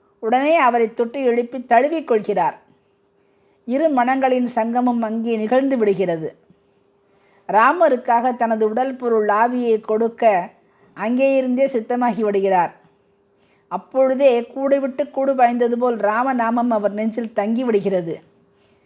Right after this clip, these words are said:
அங்கேயே சுந்தரமாய் உதித்தெழுகிறார் சொல்லின் செல்வன்.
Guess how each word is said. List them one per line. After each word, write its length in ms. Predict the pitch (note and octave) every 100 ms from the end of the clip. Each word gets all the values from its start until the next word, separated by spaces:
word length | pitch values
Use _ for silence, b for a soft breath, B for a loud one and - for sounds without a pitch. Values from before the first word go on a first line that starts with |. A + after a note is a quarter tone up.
| _ _
அங்கேயே 640 | G#3 B3 C4+ C#4 C#4 C#4+
சுந்தரமாய் 640 | C#4+ C4+ C4+ C4+ C4 C4 C4
உதித்தெழுகிறார் 720 | A#3+ B3 B3+ B3 A#3 A#3 B3
சொல்லின் 400 | C4 A#3 A#3 A#3+
செல்வன். 460 | A#3 G#3 G#3 G#3